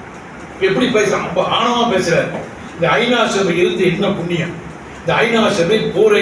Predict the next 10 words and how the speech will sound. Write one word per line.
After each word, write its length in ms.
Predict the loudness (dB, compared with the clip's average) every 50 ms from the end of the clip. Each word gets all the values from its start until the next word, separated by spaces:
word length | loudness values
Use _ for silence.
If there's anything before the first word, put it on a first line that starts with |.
| 4
நிறுத்துகிறதா? 640 | 2 2 2 2 2 2 2 2 2 2 2 2 2 2 0 -2 -6 -8 -12 -14 -16 -16 -16 -16 -16 -16 -14 -8 -2
நிறுத்த 280 | 0 0 0 2 0 2
முடியாத 480 | 2 4 2 4 4 4 4 4 4 2 4
ஒரு 120 | 4 4 2 2
ஐநா 180 | 2 2 2 2 2
சபை, 220 | 2 2 2 2 2
ஐநா 280 | 2 2 2 2 2 2
சபையா 360 | 2 2 0 2 2 2 2
என்று 160 | 2 0 2
கேட்கின்றார். 540 | 0 0 0 0 -4 -4 -2 -2 -4 -4